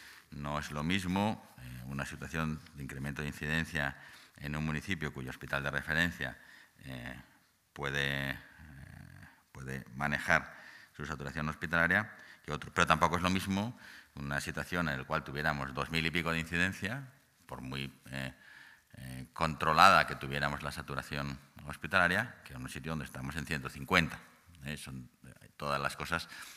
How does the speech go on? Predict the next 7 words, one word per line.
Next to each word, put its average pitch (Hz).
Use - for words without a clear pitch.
hay 76
que 80
ponderarlas 78
en 69
su 64
justa 82
medida 76